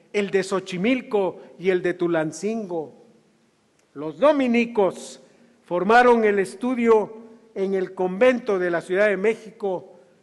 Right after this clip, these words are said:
donde organizado como estudio general se enseñaba artes y teología. También los estudios de los conventos de Puebla,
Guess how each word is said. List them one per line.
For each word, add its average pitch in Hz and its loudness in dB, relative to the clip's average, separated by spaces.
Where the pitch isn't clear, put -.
donde 180 -2
organizado 185 2
como 196 2
estudio 233 -4
general 220 -2
se - -2
enseñaba 214 0
artes 240 0
y 196 -8
teología. 185 0
También 180 0
los 226 0
estudios 233 -2
de 196 2
los 185 -2
conventos 196 -2
de 170 -2
Puebla, 214 0